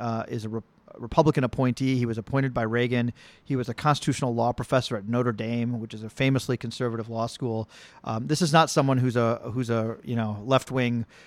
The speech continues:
wide-eyed commie radical. This is someone who is a sober conservative. Uh, fr-, in fact, you could even say maybe right-wing judge, um, and joined with the judge, uh, appointed by, uh, J-, uh, President Carter.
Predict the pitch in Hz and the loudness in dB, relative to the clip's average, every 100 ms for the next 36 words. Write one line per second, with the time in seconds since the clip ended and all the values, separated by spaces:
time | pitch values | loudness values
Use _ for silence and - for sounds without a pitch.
0 | - 131 123 123 123 120 117 113 - 131 | -10 0 4 6 6 4 2 -2 0 2
1 | 120 113 127 131 - 107 110 110 117 135 | 4 2 4 2 0 -4 -4 -6 -4 -2
2 | 123 113 113 107 107 - 135 127 127 - | 0 0 -2 -4 -6 2 2 4 2 0
3 | 113 - 123 120 117 113 - - - - | -4 0 2 4 2 0 -8 -20 -20 -10
4 | 113 110 107 107 - - - 143 127 127 | -6 -4 -4 -6 -10 -18 -12 -4 -2 4
5 | 131 131 120 123 117 117 107 - 120 120 | 4 2 -2 0 2 2 0 0 2 2
6 | 117 110 127 135 123 117 110 - - - | 2 4 4 4 0 0 -2 -6 -6 4
7 | 180 127 117 - - - - 123 120 120 | 6 6 2 -6 -16 -20 -10 -2 0 0
8 | 123 - 135 123 120 143 160 135 - 123 | -4 -8 -4 0 4 6 8 6 2 2
9 | 123 120 123 117 113 110 113 127 113 110 | 2 2 -2 -2 -2 -2 0 0 2 0
10 | 107 107 - 107 104 123 - 123 107 87 | -2 -6 -10 -12 -12 -16 -14 -12 -10 -12
11 | - 139 113 110 - 160 147 113 | 0 2 2 -4 6 8 8 4